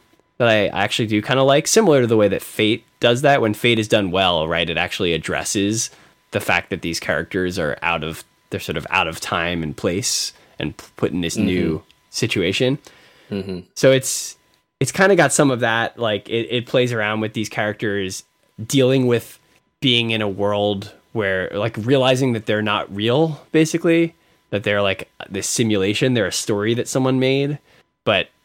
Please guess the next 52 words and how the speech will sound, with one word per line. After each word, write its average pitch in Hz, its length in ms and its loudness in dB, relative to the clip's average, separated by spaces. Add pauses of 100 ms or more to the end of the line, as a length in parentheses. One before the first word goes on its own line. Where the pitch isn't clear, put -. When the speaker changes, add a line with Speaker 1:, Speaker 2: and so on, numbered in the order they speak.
(180)
Speaker 1:
th-, 117 140 -10 (280)
they 113 280 -2
still, 104 440 0
from 113 200 -2
their 101 160 0
perspective, 113 600 -2
they're 110 120 0
like, 92 180 -2
"Well, 104 280 0 (320)
my 107 200 -2
world 113 400 2
is 107 100 -4
still 98 220 -2
there 95 220 2
and 117 100 0
all 104 100 0
my 90 120 -2
friends 143 380 -2
are 101 80 -2
there 95 320 0
and, 104 120 -2
like, 95 160 -4
I 92 60 -4
still 127 240 -2
wanna 107 220 0
save 135 540 -2
them, 101 340 -4 (500)
but 117 140 0
I 110 80 2
just 117 200 -4
discovered 110 600 -2
that 98 120 -2
none 107 200 -2
of 104 100 -2
it's - 220 -6
real." 104 400 -2
<laughs> - 40 -20
That's - 400 -4
all 151 140 0
just - 260 -2
a 143 60 -2
story, 120 500 2
right? 104 320 0 (400)
Speaker 2:
<laughs> - 300 -8
Speaker 1:
It's 131 160 2
the 143 60 0
sort 131 180 4
of 113 120 2
simulation 113 920 4
paradox 80 520 -2
or 69 80 -4
whatever. 67 440 -8